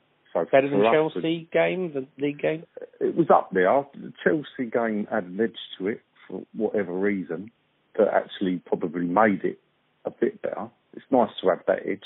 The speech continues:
Speaker 1: now and again.
Speaker 2: Yeah.
Speaker 1: But, y-, you know, I'm sure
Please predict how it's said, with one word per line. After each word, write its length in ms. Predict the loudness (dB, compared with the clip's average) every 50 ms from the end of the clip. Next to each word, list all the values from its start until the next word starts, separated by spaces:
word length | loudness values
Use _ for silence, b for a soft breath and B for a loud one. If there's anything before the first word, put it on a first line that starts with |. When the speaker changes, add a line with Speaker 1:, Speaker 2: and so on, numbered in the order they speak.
| -10
Speaker 1:
now 160 | -10 -8 -8 -6
and 80 | -6
again. 280 | -6 -4 -4 -4 -4 -6 B B B B B B B B B B B B
Speaker 2:
Yeah. 140 | -4 2 4 4
Speaker 1:
But, 200 | 4 4 2 0 _ _ _ _ _ _ _ _ _ _ _ -10
y-, 140 | -8 -8 -8 -6
you 140 | -4 -2 -2
know, 480 | 0 0 -2 -4 -4 -4 -4 -4 -2 -2
I'm 140 | -4 -4 -4 -6 -4 -2
sure 260 | 0 2 4 2